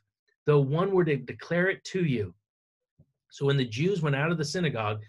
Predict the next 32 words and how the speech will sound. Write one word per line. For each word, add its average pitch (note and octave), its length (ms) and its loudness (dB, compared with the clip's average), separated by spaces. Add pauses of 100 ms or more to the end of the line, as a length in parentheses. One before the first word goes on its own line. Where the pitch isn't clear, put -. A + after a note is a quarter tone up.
(320)
the C3 80 -2
Gentiles D#3 600 0 (180)
begged F3 300 0
that A2 140 -6
these F#3 240 -4
words A#2+ 260 -4
might C#3 140 0
be C#3 100 -8
preached - 380 -6
to C3+ 80 -2
them A#2+ 380 -2
the A#2 80 -6
next F3 320 -2
Sabbath. G#2 380 -6 (640)
Now, C3+ 160 2
when C#3 180 4
the C3+ 80 -2
congregation F3 720 0
had C3 160 -4
broken D3+ 320 2
up, C#3 180 -2
many D3+ 280 0
of F3+ 100 4
the D3 100 -2
Jews D#3+ 340 -2
and C3 140 -6
devout C#3 360 0
proselytes D3 560 -4
followed E3+ 460 -2
Paul A#2 240 -4
and G#2+ 100 -6
Barnabas, G2 540 -8